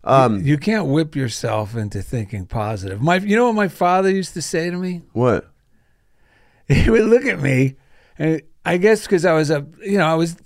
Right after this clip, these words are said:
Speaker 2: I mean, being around my father, you, you, you just shut down because you didn't know, like, anything. He could hand you five,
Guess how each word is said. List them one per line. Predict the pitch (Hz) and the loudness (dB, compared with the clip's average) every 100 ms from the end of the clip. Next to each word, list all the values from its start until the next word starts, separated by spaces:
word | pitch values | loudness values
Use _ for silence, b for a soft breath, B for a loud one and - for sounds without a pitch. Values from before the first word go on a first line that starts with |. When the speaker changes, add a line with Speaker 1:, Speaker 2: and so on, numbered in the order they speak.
| - - | -12 -2
Speaker 2:
I | 196 | 0
mean, | 202 175 | 2 2
being | 214 247 214 | 0 2 2
around | 170 165 160 | 2 0 0
my | 139 | -2
father, | 131 160 156 143 131 | -2 -2 0 0 0
you, | 131 139 151 | -2 -4 -6
you, | 156 175 180 170 - b b b | -2 0 0 -4 -18 b b b
you | 147 | -4
just | 170 220 | -2 -2
shut | - - 202 143 | -2 -2 -2 -2
down | 147 160 202 170 117 95 | 0 2 2 0 -6 -10
because | 127 151 135 147 | -4 -2 0 2
you | |
didn't | 170 180 156 | 2 2 2
know, | 165 170 156 147 | 2 4 2 2
like, | 143 127 131 | -2 -4 -4
anything. | 185 202 190 - 170 139 | 0 0 0 0 -2 0
He | 135 | -2
could | 139 139 | 0 0
hand | 170 180 | 2 0
you | 160 | -2
five, | 135 160 175 165 | -2 0 0 -2